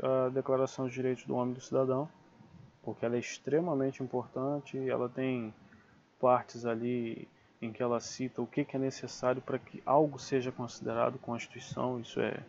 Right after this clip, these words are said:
é preponderante dentro de uma ordem constitucional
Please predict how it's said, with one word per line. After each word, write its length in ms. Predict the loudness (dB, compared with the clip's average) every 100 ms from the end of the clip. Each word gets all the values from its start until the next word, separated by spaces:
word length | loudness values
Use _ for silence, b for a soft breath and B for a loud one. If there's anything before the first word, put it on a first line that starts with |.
| -18 -20 B B B B -14
é 100 | -10
preponderante 960 | -8 2 2 4 2 4 2 2 -2 -2
dentro 320 | -2 -2 -2
de 60 | -4
uma 200 | 2 4
ordem 340 | 6 4 -2
constitucional 920 | -4 -4 -4 -8 -8 -4 0 2 2